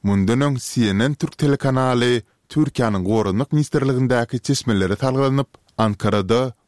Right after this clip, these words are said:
Russiýa we Ukraina wekilleriniň gatnaşmagynda Gara deňizde howpsuzlyk boýunça duşugyň geçiriljekdigini habar beripdi. Soňra ministrlik Ankarada geçiriljek duşugy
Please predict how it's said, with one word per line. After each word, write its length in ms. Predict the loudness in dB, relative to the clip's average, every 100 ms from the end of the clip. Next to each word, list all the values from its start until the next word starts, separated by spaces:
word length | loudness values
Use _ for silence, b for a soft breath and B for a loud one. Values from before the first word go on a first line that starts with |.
| -2
Russiýa 340 | 0 0 -2
we 180 | 0 -2
Ukraina 460 | -2 -2 -2 0 0 0
wekilleriniň 540 | 0 0 0 0 -2
gatnaşmagynda 1000 | -4 -2 -4 0 0 2 2 2 0 -4 _
Gara 280 | -4 -2 0
deňizde 340 | 0 0 0 -4
howpsuzlyk 640 | -2 -4 -4 -4 -4 0
boýunça 280 | 0 0 -2 0
duşugyň 440 | 0 0 -2 0
geçiriljekdigini 960 | 0 -2 -2 -2 -4 -2 -2 0 0 -2
habar 400 | -2 -2 0 0
beripdi. 640 | -2 -6 -2 0 0 -4 -10 _ -6
Soňra 340 | -2 0 -2
ministrlik 720 | 0 0 0 -2 0 0 -2 -2
Ankarada 440 | -2 -2 -2 -2
geçiriljek 580 | -2 -2 -2 -2 -2 0
duşugy 580 | -2 0 0 2 0